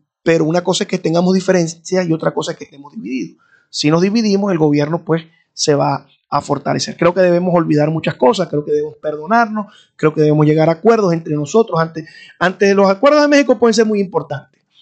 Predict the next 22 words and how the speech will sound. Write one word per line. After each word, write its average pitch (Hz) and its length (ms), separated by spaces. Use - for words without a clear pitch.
pero 165 180
si 160 120
no 180 120
tenemos 220 280
acuerdos 214 340
entre 202 220
nosotros, 196 420
pues 143 140
no 143 120
vamos 147 300
a 143 40
tener 135 220
futuro. - 460
Yo 151 120
creo 185 120
que 202 80
ese 240 140
es - 20
el 220 60
esfuerzo 196 280
que 208 100
tenemos 180 340